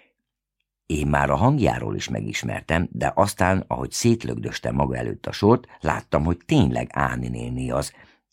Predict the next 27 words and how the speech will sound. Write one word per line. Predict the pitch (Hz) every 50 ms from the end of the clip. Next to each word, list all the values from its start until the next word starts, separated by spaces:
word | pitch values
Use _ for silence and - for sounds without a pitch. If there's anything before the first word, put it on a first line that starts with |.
| _ _
Egy | - - - - _
csomó | - - 180 175 113 80 67 64 -
egymásba | 92 98 - 80 71 65 65 60 62 58
rakott | 62 67 - - 67 - -
ládát | 71 80 78 71 65 58 - - -
tartott | - - 64 62 - - 58 - 62
maga | 64 64 62 69
előtt, | 82 95 113 123 120 - - - - - - - - - - - - -
azokkal | 120 110 - 73 69 - - 64 65 67
törte | - 82 73 67 - - 65
magának | 62 65 65 62 60 64 65 64 -
az | 60 58 -
utat. | 73 - - - - - - - - - -
Úgy | - 165 143 104 - -
kiabálta, | - 104 85 69 65 69 69 69 71 - 78
hogy | 76 80
mindenki | 92 120 143 151 120 95 87 73 - - 87
fogja | 80 - - 117 98 82 85 80
be | 73 76 71
a | 67 76
száját, | 76 - - 101 98 110 107 101 98 90 -
és | 76 69 87
menjenek | 107 110 107 101 90 82 80 80 78 -
hátrébb, | - 78 104 113 117 113 - 107 117 117 113 110 -
csend | - - 87 95 101 104
legyen | 104 110 107 104 117 113 110
már, | 113 113 113 113 113 117 120 113